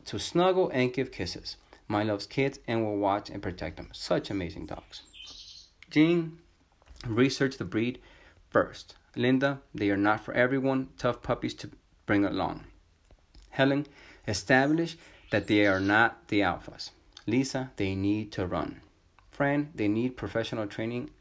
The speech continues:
or they will train you. Lydia,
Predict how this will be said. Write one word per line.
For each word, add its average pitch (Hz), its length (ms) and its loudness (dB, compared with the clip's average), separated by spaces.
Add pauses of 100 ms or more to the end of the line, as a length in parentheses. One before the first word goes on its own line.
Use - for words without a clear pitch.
or 107 220 0
they 107 160 -2
will 104 300 -2
train 110 400 -4
you. 104 240 -4 (880)
Lydia, 147 400 4